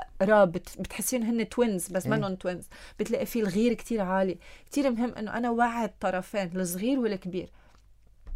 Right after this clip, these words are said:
Speaker 1: بلغة كتير مبسطة. مثل ما قلنا، we learn through play، بنتعلم من خلال اللعب.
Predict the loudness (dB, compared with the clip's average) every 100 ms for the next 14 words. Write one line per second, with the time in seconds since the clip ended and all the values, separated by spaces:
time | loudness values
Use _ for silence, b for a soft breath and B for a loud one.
0 | -6 -8 -2 2 4 4 4 2 2 2
1 | 2 -2 -4 -6 -10 -14 b b b -8
2 | -4 -2 -2 -2 -6 -8 b b -20 -20
3 | -2 2 4 4 2 0 -2 -2 0 0
4 | 0 -2 -2 2 4 4 2 -2 -2 -2
5 | 2 2 2 -2 -6